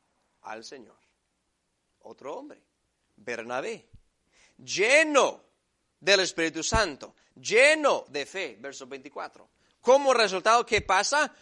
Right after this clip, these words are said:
Mucha compañía, mucha gente fue agregada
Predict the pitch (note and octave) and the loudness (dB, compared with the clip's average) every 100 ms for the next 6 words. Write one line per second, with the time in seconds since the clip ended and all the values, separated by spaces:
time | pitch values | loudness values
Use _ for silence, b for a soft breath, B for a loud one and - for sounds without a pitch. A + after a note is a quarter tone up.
0 | b D3+ F#3+ B3+ D#4 - D#4+ - D#4+ C#4 | b -14 -6 -4 -4 -4 -4 -2 -2 0
1 | C#4 A3+ E3 C3 b F3 A#3 D#4 - G4 | -2 0 -4 -6 b -12 -8 -4 0 0
2 | - C#4+ F#3 C#3 F#3+ - _ - A#3 A#3+ | 2 2 2 -4 -8 -10 _ 0 2 6
3 | G3 G#3 G3 F#3 B3+ G#3 E3 F3 | 6 4 2 0 2 2 2 0